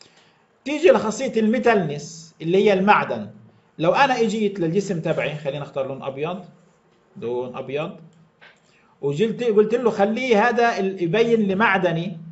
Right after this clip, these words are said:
علم عليه واسحبه للاخر، راح يبين الجسم تبعي على انه جسم معدن. في الغالب كل المعادن راح اجي على الميتالنس واحولها لمعدن. المعدن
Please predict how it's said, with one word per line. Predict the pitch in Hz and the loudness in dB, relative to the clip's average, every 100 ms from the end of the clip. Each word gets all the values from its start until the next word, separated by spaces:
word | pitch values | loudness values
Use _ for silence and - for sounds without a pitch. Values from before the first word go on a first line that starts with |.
| - - | -18 -6
علم | 135 190 180 | 0 0 0
عليه | 147 185 190 | -2 2 2
واسحبه | 190 - 160 | 0 -6 -4
للاخر، | 185 190 190 214 202 208 214 214 220 220 226 - - _ _ _ _ - | -2 -2 -2 -4 -4 -2 0 0 0 -2 -4 -10 -20 _ _ _ _ -8
راح | 160 160 | -4 -2
يبين | 180 240 240 208 | 4 4 4 2
الجسم | 185 247 262 233 | 0 -4 -4 -2
تبعي | 226 220 190 214 208 - - | -2 0 0 -2 -4 -12 -2
على | 175 185 | 0 2
انه | 226 208 | 2 2
جسم | 220 214 190 | 0 0 2
معدن. | 202 160 143 - - - _ _ _ _ _ - _ _ _ | 4 4 0 -8 -14 -20 _ _ _ _ _ -20 _ _ _
في | - 294 | -4 0
الغالب | 233 208 208 220 214 | 2 4 4 4 0
كل | 262 254 | 0 4
المعادن | 185 160 190 214 226 | 4 4 4 4 2
راح | 196 214 | -2 0
اجي | 208 190 | 2 2
على | 180 | 2
الميتالنس | 185 202 220 240 226 | 0 -2 -2 -4 -6
واحولها | 190 196 190 190 180 | -2 2 4 4 2
لمعدن. | 175 135 117 101 - - _ - - _ _ _ _ 202 | 0 -2 -4 -8 -14 -20 _ -20 -20 _ _ _ _ 2
المعدن | 208 247 302 240 208 202 | 4 4 2 4 2 2